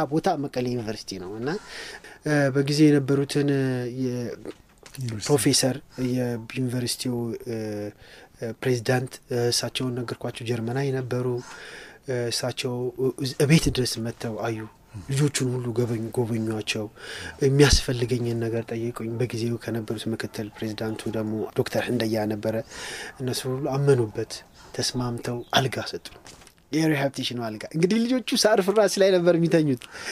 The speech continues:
Speaker 1: በቃ አንደኛው ናት ተገላብጠው ሁለቱ ራሱ መሬት ላይ ወድቀው ነበር የሚተኙት እንደዚህ። እና ዛሬ ጥሩ ነገር ሆኖ በቃ ቤት ውስጥ፣ እ፣ የሕክምና፣ እ፣ ፋካልቲው ደግሞ፣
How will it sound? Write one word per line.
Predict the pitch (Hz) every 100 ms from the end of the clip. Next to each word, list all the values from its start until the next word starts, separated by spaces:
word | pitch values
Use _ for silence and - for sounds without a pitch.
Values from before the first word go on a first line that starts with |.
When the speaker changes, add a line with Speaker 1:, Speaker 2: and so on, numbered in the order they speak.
| - - -
Speaker 1:
በቃ | 160 170 170
አንደኛው | 170 175 175 170
ናት | 185
ተገላብጠው | 165 156 165 160 165 165
ሁለቱ | 185 220 -
ራሱ | 160 170
መሬት | 156 160 160
ላይ | 156
ወድቀው | 147 139 131
ነበር | 123 135
የሚተኙት | 143 170 170 156 196
እንደዚህ። | 185 165 127 127
እና | 190 214 294 - - -
ዛሬ | 170 185 226 202
ጥሩ | 170 202 208
ነገር | 208 208 208
ሆኖ | 208 240 240
በቃ | 185 175 160 147
ቤት | 175 175
ውስጥ፣ | 156 - 151
እ፣ | 165 180 175 170 - - - 147 147 139
የሕክምና፣ | 147 139 131 123 120 113 123 131 160 147 147 131 123 113 110
እ፣ | 107 117 110 110
ፋካልቲው | - - 135 120 - 127 120
ደግሞ፣ | 123 123